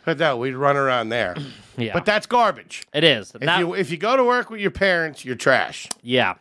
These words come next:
Speaker 2: that was from
Speaker 1: Humble beginnings.
Speaker 2: that was from Ricky.
Speaker 1: Thank you, Ricky.
Speaker 2: Uh, yes, this is from Matt. "Have you ever taken medication, anything, with beer?"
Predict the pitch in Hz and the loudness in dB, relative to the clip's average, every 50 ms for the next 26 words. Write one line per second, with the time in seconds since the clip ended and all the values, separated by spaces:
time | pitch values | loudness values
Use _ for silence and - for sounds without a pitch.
0 | _ 113 139 139 139 143 - - 151 135 131 123 120 - - 214 240 220 247 240 | _ 0 0 2 2 0 -2 -2 0 0 0 -2 -6 -2 0 0 0 2 0 -2
1 | 185 190 190 147 170 175 151 123 101 82 - - - - - - 139 143 156 160 | 0 -2 -2 0 0 0 0 -2 -6 -6 -10 -12 -14 -16 -8 0 2 2 2 2
2 | 151 - 165 139 135 123 135 151 - - 113 98 92 - _ _ _ _ _ _ | 0 0 -2 -2 -2 0 -2 -2 -2 -2 -8 -10 -10 -14 _ _ _ _ _ _
3 | _ _ _ _ _ - 170 214 202 143 147 131 117 117 110 - 120 135 135 - | _ _ _ _ _ 2 2 2 4 2 0 0 0 0 0 0 -2 -4 -4 -2
4 | 123 120 113 113 113 110 110 110 107 110 117 127 123 - - - 170 - 190 175 | -2 0 2 2 2 2 2 2 0 2 2 2 0 0 0 -2 -2 -2 -2 -2
5 | - - 170 147 139 139 170 185 180 156 - - - 151 143 147 175 190 202 208 | 0 2 2 2 0 0 0 0 0 0 -4 -2 -2 -2 0 2 0 0 0 0
6 | - 196 196 180 - 160 143 139 151 170 170 170 - - 165 160 156 - - 151 | -2 -2 -2 -2 -4 -6 -4 0 0 2 0 0 -2 -2 -2 -2 0 -2 -4 -2
7 | 143 156 170 165 147 117 - 117 95 87 98 117 131 139 - - _ _ _ _ | 0 0 0 0 -2 -2 -2 -2 -2 -2 -4 -6 -10 -12 -16 -20 _ _ _ _
8 | _ _ _ _ 120 127 127 98 104 92 135 139 143 131 104 82 78 - | _ _ _ _ -2 -2 -2 -2 -4 -4 -2 0 0 0 -2 -4 -8 -14